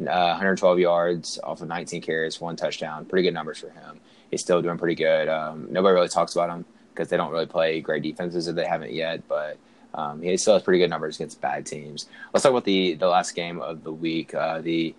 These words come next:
Arkansas-Auburn game. Um, Auburn won thirty-four thirty-three, thirty-four to three. Um, so about what the line was, I think, thirty-one points.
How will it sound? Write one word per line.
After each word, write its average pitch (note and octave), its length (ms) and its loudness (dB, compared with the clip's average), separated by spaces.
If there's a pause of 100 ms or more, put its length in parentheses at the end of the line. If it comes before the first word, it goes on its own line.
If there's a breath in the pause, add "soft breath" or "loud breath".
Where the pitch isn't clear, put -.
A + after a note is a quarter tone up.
(200 loud breath)
Arkansas-Auburn D#2+ 1200 0
game. D#2 420 -12 (400 loud breath)
Um, D#2+ 380 0
Auburn G2+ 380 4
won F2 200 0
thirty-four F2 440 2
thirty-three, E2 600 -4 (100)
thirty-four F2+ 420 2
to E2+ 100 -4
three. E2+ 480 0 (340 loud breath)
Um, D#2 400 -8
so F#2 160 2
about F2 300 6
what F2 140 0
the E2+ 80 -6
line E2 320 -4
was, E2 200 -8
I E2 60 -10
think, E2 300 -14
thirty-one D#2+ 400 -6
points. E2+ 440 -10